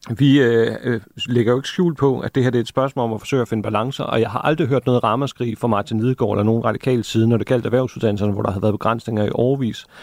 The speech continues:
Jeg har aldrig hørt nogen radikal beklage, at man, at ikke alle, der havde lyst til at blive frisør, kunne blive frisør. Sådan har det jo været i årevis, men der har man aldrig sagt noget. Men når det er universiteterne, så er det noget særligt og noget helt helligt, og, og, og så kan man ikke gøre noget i deres øjne, åbenbart.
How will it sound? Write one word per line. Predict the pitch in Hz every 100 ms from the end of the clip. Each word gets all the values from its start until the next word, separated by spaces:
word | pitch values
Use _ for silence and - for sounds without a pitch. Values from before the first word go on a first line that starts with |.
| -
Jeg | 104
har | -
aldrig | 143 156
hørt | 127 123
nogen | 127 151
radikal | 123 110 - 120 110
beklage, | - 123 120 104 - - -
at | - 113
man, | 107 -
at | 113
ikke | 117 120 -
alle, | 120 139
der | 113
havde | 107
lyst | 110 -
til | 113
at | -
blive | 104 92 90 -
frisør, | - - 120 113
kunne | 104
blive | 101 104
frisør. | 110 123 117 - - -
Sådan | - 143
har | 120
det | 110
jo | 101
været | 117 123
i |
årevis, | 113 139 127 104 117
men | 107
der |
har | 127
man | 131
aldrig | 117 147 -
sagt | 107 113
noget. | 110
Men | 110 104
når | 104
det |
er | 104
universiteterne, | 101 107 175 180 120 104
så | -
er | 131
det | 127
noget | 113 113
særligt | - 113 120 135
og | 110
noget | 110 107
helt | 127
helligt, | 117 113 127 -
og, | - 110 110
og, | 110 -
og | -
så | -
kan | 127
man | 113
ikke | 113 - -
gøre | 110 101
noget | 98 113
i |
deres | 107 101 113
øjne, | 101 107
åbenbart. | 110 - 98